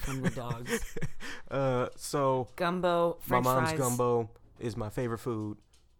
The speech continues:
Speaker 2: Uh, French fries are my favorite bad food. Yeah.
Speaker 1: Okay. Any sweets? Do you like any dessert that's your favorite dessert?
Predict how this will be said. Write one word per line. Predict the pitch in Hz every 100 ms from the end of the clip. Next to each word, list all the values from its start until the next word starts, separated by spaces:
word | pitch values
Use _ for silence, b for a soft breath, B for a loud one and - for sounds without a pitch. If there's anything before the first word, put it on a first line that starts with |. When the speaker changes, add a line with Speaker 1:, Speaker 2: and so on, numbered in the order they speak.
| _
Speaker 2:
Uh, | 113 107 104 101 -
French | - 117
fries | - 120 110 107
are |
my | 107 107
favorite | - 110 104 101 -
bad | 104 101 98
food. | 98 98 -
Yeah. | 98 95 - - -
Speaker 1:
Okay. | 135 131 131 - - b b b b b -
Any | 156 156
sweets? | 151 - 151 208 - -
Do | -
you | 165
like | 160 151 - - -
any | 156 165 160
dessert | 151 135 139 143 165
that's | 156 -
your | 131
favorite | 147 139 143 120
dessert? | 135 127 127 196